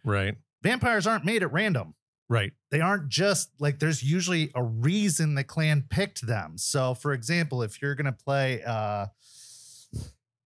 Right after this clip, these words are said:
Speaker 2: uh, a Toreador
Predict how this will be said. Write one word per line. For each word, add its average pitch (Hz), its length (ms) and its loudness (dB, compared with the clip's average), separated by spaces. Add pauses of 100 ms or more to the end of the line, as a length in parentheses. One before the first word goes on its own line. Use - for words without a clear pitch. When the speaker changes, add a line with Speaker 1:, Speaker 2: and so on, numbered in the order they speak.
(140)
Speaker 2:
uh, 135 440 0 (1700)
a 156 80 4
Toreador 151 1040 2